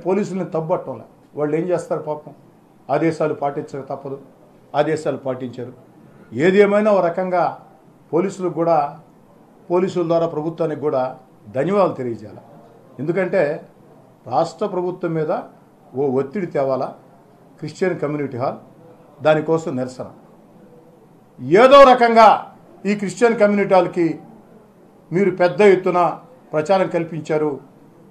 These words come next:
రాష్ట్ర ప్రభుత్వం మీద ఆ మేరకి ఒత్తిడి వచ్చిందని నా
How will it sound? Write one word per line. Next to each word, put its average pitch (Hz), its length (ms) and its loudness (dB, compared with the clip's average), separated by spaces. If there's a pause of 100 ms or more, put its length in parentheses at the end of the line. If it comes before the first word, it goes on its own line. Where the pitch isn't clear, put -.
(240)
రాష్ట్ర 208 340 6
ప్రభుత్వం 185 420 -4
మీద 156 120 2 (600)
ఆ 160 120 8
మేరకి 220 340 4 (320)
ఒత్తిడి 175 320 -2
వచ్చిందని 147 440 -6 (500)
నా 156 60 4